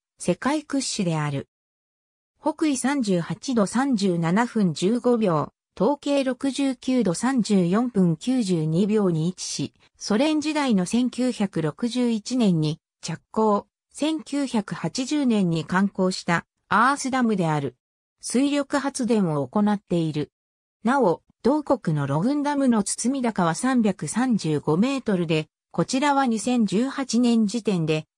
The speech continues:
世界一となっている。ヌレークダムは、ソ連統治下にあった千九百六十一年から千九百八十年の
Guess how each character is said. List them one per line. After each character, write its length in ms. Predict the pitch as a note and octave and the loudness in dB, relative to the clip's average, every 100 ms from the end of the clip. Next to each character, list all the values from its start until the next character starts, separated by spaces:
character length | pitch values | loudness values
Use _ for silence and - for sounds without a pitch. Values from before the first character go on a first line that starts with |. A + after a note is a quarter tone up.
| _ | _
世 180 | - D#4 | -4 -2
界 360 | - D#4+ B3+ E3+ | 0 0 2 0
一 220 | - - | -4 -6
と 140 | A#3+ | -2
な 140 | A3+ A3+ | -2 -2
っ 20 | |
て 180 | - D#3 | -4 -4
い 160 | D3 | -2
る。 180 | C3 B2 _ _ _ _ _ - | -6 -8 _ _ _ _ _ 0
ヌ 120 | F3+ | 2
レ 200 | B3 C#4 | 2 0
ー 80 | C4 | -2
ク 180 | - B3 | -4 0
ダ 100 | A#3 | 0
ム 120 | A3 | 2
は、 200 | F3 F#3 _ _ | 0 -2 _ _
ソ 140 | - D4+ | -4 -2
連 160 | D#4+ | 0
統 260 | A3 F#3 C4 | 0 -2 -2
治 140 | - | -4
下 140 | - G#3+ | -2 0
に 120 | F#3 | 2
あ 60 | F3+ | -2
っ 40 | |
た 160 | - G3 | -2 -4
千 240 | A3 B3 | 0 -2
九 220 | A#3+ B3 B3 | 0 -2 -2
百 320 | F#3+ - D#3 | -4 -2 -4
六 240 | C#3 B3+ | -2 -2
十 260 | B3 C#4+ C#4 | -2 -2 -2
一 240 | B3+ A#3 | -2 0
年 220 | A3+ G3+ | 2 0
か 100 | F#3 | 0
ら 140 | D3+ C#3 | -2 0
千 260 | G3 A3 | 0 2
九 240 | F#3+ C#4 C#4 | 0 -2 -4
百 320 | - E3+ D#3+ | -2 -6 -6
八 300 | - D3+ B3 | -8 -6 -4
十 240 | D4 D4 | -2 2
年 240 | A3+ F3+ D#3+ | 4 4 2
の 160 | D#3 | 0